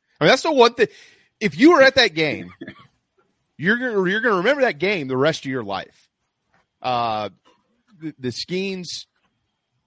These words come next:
start at Founders. You'll remember it forever. Braylon Wimmer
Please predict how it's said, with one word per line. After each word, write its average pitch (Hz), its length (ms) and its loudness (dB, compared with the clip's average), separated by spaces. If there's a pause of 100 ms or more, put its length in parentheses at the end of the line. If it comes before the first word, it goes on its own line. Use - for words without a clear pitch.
start 139 460 -2 (340)
at 135 160 -6
Founders. 95 540 -12 (360)
You'll 151 180 -2
remember 180 480 -2
it 170 100 -10
forever. 135 420 -10 (1120)
Braylon 170 460 -4
Wimmer 175 460 -6